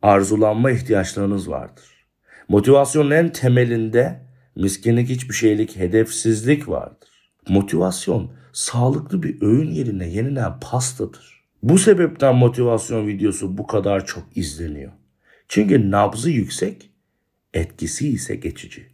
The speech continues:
Hiçbir başarı motivasyonla kazanılmaz. Başarı, irade, istikrar, prensip, azim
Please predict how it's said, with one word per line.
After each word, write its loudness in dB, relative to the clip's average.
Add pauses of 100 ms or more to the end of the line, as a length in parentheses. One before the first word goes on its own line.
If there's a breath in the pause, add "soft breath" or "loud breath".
(320)
Hiçbir 0
başarı -6 (460 soft breath)
motivasyonla -2
kazanılmaz. -10 (600)
Başarı, 2 (600)
irade, -4 (640)
istikrar, -2 (340)
prensip, -4 (420)
azim 2